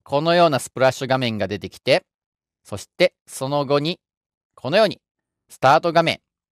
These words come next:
に遷移していきます。それでは、一度こちらのゲームスタート画面を押して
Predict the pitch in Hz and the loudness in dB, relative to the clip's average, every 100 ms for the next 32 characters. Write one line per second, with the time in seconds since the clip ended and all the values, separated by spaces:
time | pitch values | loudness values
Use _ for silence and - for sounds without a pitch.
0 | _ 208 196 185 143 117 110 104 - - | _ -8 -2 -2 -2 -4 -6 -6 -6 -16
1 | _ _ _ _ _ _ _ _ _ _ | _ _ _ _ _ _ _ _ _ _
2 | _ _ 240 277 202 - _ _ _ - | _ _ 0 4 4 2 _ _ _ -16
3 | - 156 - - 123 131 135 135 131 147 | 0 2 2 -2 -6 0 0 2 2 2
4 | 170 - 160 156 156 156 151 120 104 104 | 0 0 2 4 2 0 0 -2 -2 -4
5 | _ 180 | _ 0